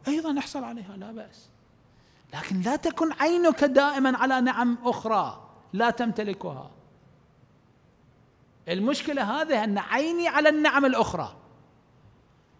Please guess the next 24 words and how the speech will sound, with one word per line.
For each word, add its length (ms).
حالة 520
تكون 560
في 120
الإنسان 540
شيئًا 380
فشيئًا 480
حقًا 580
لا 200
يلتذ 480
بنعمه. 520
لماذا 360
لا 100
يلتذ 260
بنعمه؟ 380
القضية 320
ليست 340
قضية 300
لذة، 600
ولكن 360
هذا 520
مؤشر 680
لا 260
يلتذ 280
بنعمه. 380